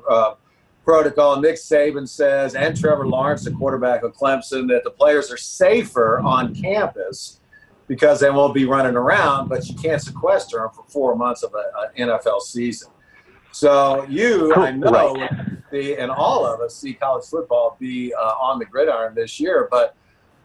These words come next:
Speaker 1: I just don't see how, uh, I, you know, and you're, we're seeing a little of it in baseball, Scott. Football, you're face-to-face on the offensive, defensive line. There's no way that covid's just not gonna take off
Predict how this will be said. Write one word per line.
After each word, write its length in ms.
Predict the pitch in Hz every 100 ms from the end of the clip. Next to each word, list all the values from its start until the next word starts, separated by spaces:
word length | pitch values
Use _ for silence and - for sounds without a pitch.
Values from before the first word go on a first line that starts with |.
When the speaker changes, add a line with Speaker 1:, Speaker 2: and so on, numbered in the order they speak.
| 143
Speaker 1:
I 180 | 190 226
just 320 | 165 127 -
don't 240 | 160 156
see 540 | 156 - 143 131 127 120
how, 640 | 131 143 147 143 143 - -
uh, 260 | 113 110 104
I, 280 | 120 143 -
you 120 | 131
know, 80 | 123
and 100 | 123
you're, 140 | 123 113
we're 160 | 139 139
seeing 260 | - 220
a 60 | 156
little 280 | 156 156 143
of 140 | 127
it 80 | 127
in 80 | 113
baseball, 500 | 120 131 - 139 139
Scott. 460 | - 147 160 160 - - - -
Football, 460 | 233 226 147 131
you're 160 | 143 196
face-to-face 920 | 151 143 143 - 120 - 135 139 131
on 120 | 120
the 120 | 113
offensive, 480 | 120 120 123 104 104
defensive 500 | 117 120 117 117 107
line. 460 | 107 110 110 113 - _ _ _
There's 300 | 156 156 127
no 260 | 131 180 214
way 400 | 170 151 135 131
that 200 | 120 117
covid's 380 | - 139 131 123
just 180 | 120 117
not 220 | 123 120
gonna 140 | 117 110
take 280 | 123 113
off 380 | 110 110 110 110